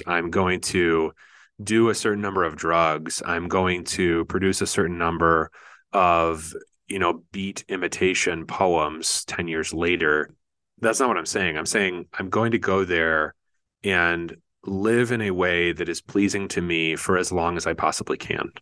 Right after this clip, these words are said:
That's the idea. And so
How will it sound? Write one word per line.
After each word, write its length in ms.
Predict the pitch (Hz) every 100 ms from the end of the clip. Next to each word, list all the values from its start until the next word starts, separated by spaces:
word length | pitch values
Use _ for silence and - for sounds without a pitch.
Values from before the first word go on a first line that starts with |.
| _ _ _ _ _ _ _
That's 300 | 98 90 -
the 100 | 90
idea. 320 | 78 - - - _ _ _ _ _ _ _ _ _ _ _ _ _ _ _ -
And 400 | 113 107 101 101 _ -
so 360 | - 117 104